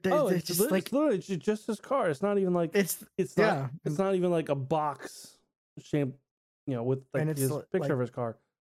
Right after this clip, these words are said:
Speaker 2: Nope, literally just his car.
Speaker 1: And it opens up in half, like, just
Speaker 2: It's not even enough
Speaker 1: pops
Speaker 2: to,
Speaker 1: up.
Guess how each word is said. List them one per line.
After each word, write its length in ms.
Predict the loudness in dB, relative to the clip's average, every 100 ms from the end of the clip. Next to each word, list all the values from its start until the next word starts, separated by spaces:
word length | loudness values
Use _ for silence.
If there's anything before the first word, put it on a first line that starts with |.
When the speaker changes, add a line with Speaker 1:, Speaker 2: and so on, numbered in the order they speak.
| -8
Speaker 2:
Nope, 160 | -8 -2
literally 240 | 0 2 0
just 220 | -2 -8
his 100 | -14
car. 260 | -14 -14 -18 _ _ _ -4
Speaker 1:
And 140 | 0
it 140 | 2
opens 380 | 0 0 0 2
up 200 | 0 0
in 100 | -2
half, 460 | 0 0 0 -6 -16 _ -6
like, 360 | -4 -6 -10 _ _ _ _ _
just 240 | -12 -12 -14 _ _ -6
Speaker 2:
It's 80 |
not 120 | 0 2
even 180 | 2 0
enough 180 | 0
Speaker 1:
pops 100 | 0
Speaker 2:
to, 60 |
Speaker 1:
up. 60 | 0